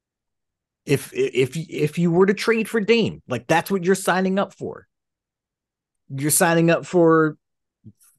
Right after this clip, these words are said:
three, three more, four more years of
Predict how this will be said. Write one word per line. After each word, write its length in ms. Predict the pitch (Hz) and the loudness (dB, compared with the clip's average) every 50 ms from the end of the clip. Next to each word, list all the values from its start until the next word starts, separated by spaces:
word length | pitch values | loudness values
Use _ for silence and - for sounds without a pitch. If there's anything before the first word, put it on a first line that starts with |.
| _ _ _ _ _ _ | _ _ _ _ _ _
three, 540 | 131 143 165 196 220 240 254 247 247 285 _ _ _ _ _ _ _ _ | -4 -4 -2 -2 -4 -6 -8 -10 -10 -12 _ _ _ _ _ _ _ _
three 200 | - 175 196 214 | -2 -2 -2 0
more, 280 | 220 247 240 240 240 | 2 4 4 4 4
four 300 | 247 - - 202 214 214 | 2 -2 0 2 2 4
more 160 | 226 233 233 240 | 4 4 4 4
years 400 | 240 247 247 247 254 254 - - _ _ _ _ _ _ _ _ _ _ _ _ _ _ _ _ _ _ _ _ _ | 2 -2 -2 -2 -4 -6 -6 -10 _ _ _ _ _ _ _ _ _ _ _ _ _ _ _ _ _ _ _ _ _
of 400 | - 170 170 160 156 151 147 | 0 2 4 4 2 0 -4